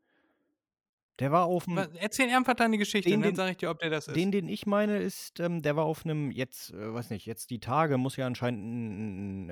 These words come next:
Speaker 1: Rammstein-Konzert gewesen sein. Ähm, und der, äh, da war er,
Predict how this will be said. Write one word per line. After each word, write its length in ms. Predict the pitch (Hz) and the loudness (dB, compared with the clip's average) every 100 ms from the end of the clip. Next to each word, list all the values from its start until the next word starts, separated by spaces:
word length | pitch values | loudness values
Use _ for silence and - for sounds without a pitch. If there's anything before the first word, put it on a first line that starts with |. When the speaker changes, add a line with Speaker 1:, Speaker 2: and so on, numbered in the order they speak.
| 95 | -6
Speaker 1:
Rammstein-Konzert 800 | 104 160 - 110 104 101 110 101 | -4 -4 -4 -4 -4 -4 -6 -8
gewesen 320 | 101 98 95 | -6 -6 -4
sein. 280 | 95 120 165 _ - - - - _ | -4 -6 -8 _ -20 -20 -20 -20 _
Ähm, 880 | 117 123 120 123 123 120 120 120 117 - _ _ - - _ _ _ _ _ _ _ _ _ _ _ _ | 0 2 4 4 4 4 4 0 -4 -10 _ _ -14 -14 _ _ _ _ _ _ _ _ _ _ _ _
und 880 | 139 127 123 120 120 117 110 - - | 2 4 6 4 2 0 -2 -8 -4
der, 500 | 117 120 117 117 - | -2 0 0 0 -4
äh, 340 | 104 98 101 107 | -8 -8 -6 -2
da 180 | 110 | 0
war 220 | 110 135 185 | 0 0 0
er, 280 | 190 226 | -2 -2